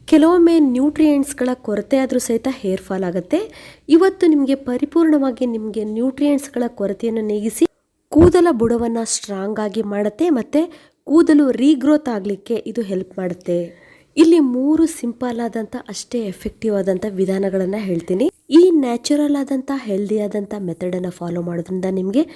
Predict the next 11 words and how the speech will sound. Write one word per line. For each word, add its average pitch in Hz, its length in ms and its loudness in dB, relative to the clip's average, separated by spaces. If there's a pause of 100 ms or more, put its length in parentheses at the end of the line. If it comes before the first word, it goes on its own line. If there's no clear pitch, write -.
(220)
ಹಂಡ್ರೆಡ್ 277 520 0
ಪರ್ಸೆಂಟ್ 202 420 -10
ರಿಸಲ್ಟ್ 185 320 -6
ಸಿಗತ್ತೆ. 196 400 -4 (400)
ಹಾಗಾದ್ರೆ 302 400 2
ತಡ 226 240 -4
ಮಾಡದೆ 190 360 -4
ವಿಡಿಯೋನ 202 500 -4 (180)
ಎಂಡ್ 294 200 4
ವರ್ಗೂ 240 280 2
ನೋಡಿ. 180 320 0